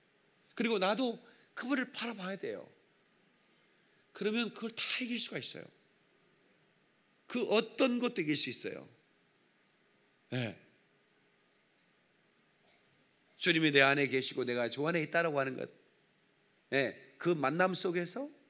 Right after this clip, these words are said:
주님의 시선을 날마다 느껴가는 거예요. 예. 때로는 왜 하나님은 우리를 광야에 밀어넣느냐? 광야. 광야는 우리 인생들의 최고의 학교예요.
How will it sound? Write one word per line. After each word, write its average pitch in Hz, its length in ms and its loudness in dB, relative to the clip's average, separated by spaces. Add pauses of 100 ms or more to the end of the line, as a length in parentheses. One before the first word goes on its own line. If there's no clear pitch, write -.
(640)
주님의 147 280 0
시선을 139 360 -2
날마다 123 440 2
느껴가는 127 480 -2
거예요. 82 220 -14 (1800)
예. - 200 -14 (2250)
때로는 240 400 4
왜 180 100 6
하나님은 190 480 0
우리를 147 240 -2
광야에 143 400 2
밀어넣느냐? 104 840 -4 (100)
광야. 95 520 -6 (1120)
광야는 147 500 6
우리 131 200 2
인생들의 127 460 0
최고의 220 420 4
학교예요. 156 580 0